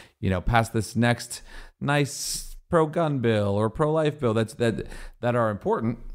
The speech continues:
um, and that we should do, but we have to recognize they're not gonna deal with the core problem, which, which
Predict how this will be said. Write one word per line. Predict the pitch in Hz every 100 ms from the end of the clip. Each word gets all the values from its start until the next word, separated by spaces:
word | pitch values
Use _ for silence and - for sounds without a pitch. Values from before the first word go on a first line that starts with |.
| - - - - - -
um, | 104 104 104 101 101 104 -
and | 107
that | 110
we | 107
should | - 180 107
do, | 104 98 98 - - -
but | 104
we | 117
have | 113
to | 110
recognize | 117 110 107 101
they're | 110
not | 110 117
gonna | 117 98
deal | 104
with | 98 92
the |
core | - 110 110
problem, | - 101 92 92
which, | 98 -
which | - 120